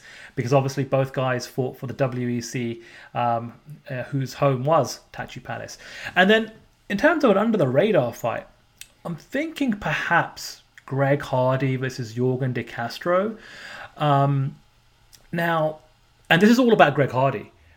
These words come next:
because every time he's put, you know, i-, in a co-main or a main card slot,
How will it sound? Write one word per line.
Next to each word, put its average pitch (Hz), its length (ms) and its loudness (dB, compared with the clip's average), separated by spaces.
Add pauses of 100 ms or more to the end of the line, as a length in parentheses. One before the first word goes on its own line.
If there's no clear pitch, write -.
because 151 640 -2 (200)
every 196 260 4
time 196 340 -4
he's 151 220 -6
put, 139 320 -2 (460)
you 151 100 -8
know, 123 360 -4 (360)
i-, - 20 -16
in 139 360 -6
a 123 260 -4 (560)
co-main 139 600 0
or 127 120 -4
a - 20 -6
main 131 300 -4
card 127 400 -6
slot, 123 400 -4